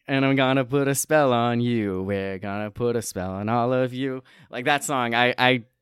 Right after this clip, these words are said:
that's, like, the biggest thing I remember from this movie is that song. And I, as soon as I thought about it, I was like, "Yes,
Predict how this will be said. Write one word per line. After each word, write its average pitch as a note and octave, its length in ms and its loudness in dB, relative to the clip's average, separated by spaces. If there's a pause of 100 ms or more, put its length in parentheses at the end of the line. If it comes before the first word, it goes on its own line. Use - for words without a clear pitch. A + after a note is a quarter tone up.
that's, - 260 2
like, C3+ 420 0
the C#3+ 80 4
biggest C#3 340 4
thing B2+ 160 -2
I A#2 60 2
remember A2+ 340 0
from A2+ 160 -6
this G#2 160 -8
movie G2+ 340 -6
is G2 140 -8
that G2+ 200 -6
song. F2+ 420 -4
And G#2 320 -6
I, F#2+ 160 -6 (100)
as A2+ 180 -4
soon C3+ 220 4
as A#2+ 60 0
I A2 120 0
thought G#2 240 0
about G2 220 0
it, F#2+ 40 -2
I - 20 -2
was G2 120 -4
like, G2 200 -4
"Yes, A2 380 -2